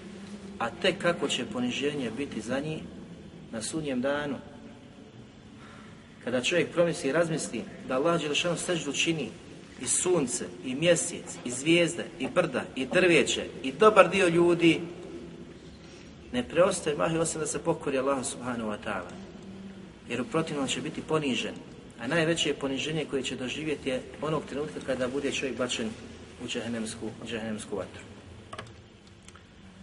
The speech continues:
„Inna Allahe yaf'alu ma yasha.” A Allah Đelešanu radi što on subhanahu wa ta'ala hoće. Svi se mogu pitati zbog čega si to radio, zbog čega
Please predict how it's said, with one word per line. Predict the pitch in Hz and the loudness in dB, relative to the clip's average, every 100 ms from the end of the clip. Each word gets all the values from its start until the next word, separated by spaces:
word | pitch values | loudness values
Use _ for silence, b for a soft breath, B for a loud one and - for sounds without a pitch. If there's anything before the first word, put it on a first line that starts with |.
| B B B B B - - - - | B B B B B -20 -20 -20 4
„Inna | 165 165 156 147 | 6 6 4 6
Allahe | 139 135 160 165 147 | 6 8 6 6 4
yaf'alu | 139 143 - 110 120 113 | 2 2 0 0 0 -2
ma | 113 | 0
yasha.” | 107 98 - 98 - 127 | 0 0 0 -2 -8 -4
A | |
Allah | 131 160 156 143 | 0 0 2 0
Đelešanu | 127 123 120 147 143 123 | 0 0 0 -2 -2 -2
radi | 135 123 110 | -2 -2 -2
što | - | -2
on | 120 107 | -4 -4
subhanahu | - - 110 104 | -8 -8 -6 -6
wa | 92 104 | -8 -10
ta'ala | 101 | -10
hoće. | - - - - - - - - - - - - - - - | -12 -8 -8 -8 -16 -16 -16 -18 -18 -18 -18 -18 -18 -20 -12
Svi | - 180 | 0 2
se | 170 151 - - - - - - - - - | 2 0 -2 -6 -12 -14 -16 -16 -16 -16 -8
mogu | 123 151 151 123 110 | -2 -2 0 -2 0
pitati | 143 156 135 | -2 0 -2
zbog | - 123 | 0 -2
čega | - 151 131 | 0 2 0
si | 120 120 - | 0 -6 -4
to | 123 | -2
radio, | 117 110 110 110 | 0 2 0 -2
zbog | 98 107 | -6 -6
čega | - 151 143 | -4 -2 -2